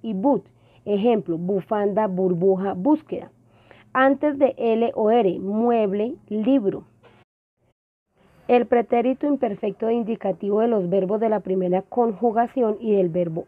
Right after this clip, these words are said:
ir. Sonaba, criticabais, íbamos. Las palabras terminadas en bundo, bunda o bilidad, excepto movilidad y civilidad. Ejemplo, vagabundo, responsabilidad.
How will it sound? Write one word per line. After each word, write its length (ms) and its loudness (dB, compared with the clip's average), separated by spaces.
ir. 240 0
Sonaba, 580 2
criticabais, 1040 -2
íbamos. 500 0
Las 200 6
palabras 520 4
terminadas 640 0
en 300 -4
bundo, 520 0
bunda 560 0
o 160 0
bilidad, 640 0
excepto 640 0
movilidad 760 0
y 140 -4
civilidad. 680 0
Ejemplo, 500 -2
vagabundo, 960 2
responsabilidad. 1200 -2